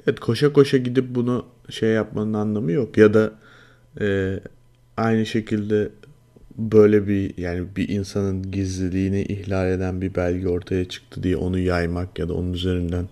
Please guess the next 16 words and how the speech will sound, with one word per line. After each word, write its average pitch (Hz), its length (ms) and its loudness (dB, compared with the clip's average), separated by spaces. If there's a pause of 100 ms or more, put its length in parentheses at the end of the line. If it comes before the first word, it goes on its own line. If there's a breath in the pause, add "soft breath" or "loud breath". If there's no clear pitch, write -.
(800 soft breath)
işte - 380 -6 (460)
maddi 92 400 0
manevi 87 540 0
bir 87 60 -6
kazanç 92 480 2
elde 87 240 2
etmeye 92 280 -2
çalışmak 92 520 -2 (800 soft breath)
çok - 340 2 (300)
m-, 110 160 2 (640)
aklı 104 300 0
başında 104 380 4
insanların 95 480 0
yapacağı 98 480 0
işler 151 360 -2
değil. 104 120 -2